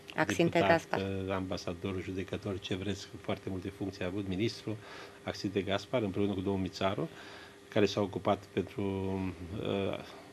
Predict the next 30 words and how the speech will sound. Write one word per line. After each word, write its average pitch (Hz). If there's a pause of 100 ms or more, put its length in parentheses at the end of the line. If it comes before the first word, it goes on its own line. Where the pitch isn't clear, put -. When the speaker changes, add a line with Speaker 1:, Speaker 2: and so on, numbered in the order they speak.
Speaker 2:
ca 101
aceste 98
medale 95
să 95
poată 95
fi, 98
<laughs> 98 (1300)
uh, 95
făcute 110
și - (300)
la 98
monitoria 95
statului. 135 (720)
Și, 117 (400)
uh, 113 (640)
v-am 113
spus, 110
uh, 104 (180)
este -
un 104
moment 104
extraordinar 98
de, 95
de 95
important 95
și -
plin 123
de, 110 (520)
de 107
însemnăminte. 101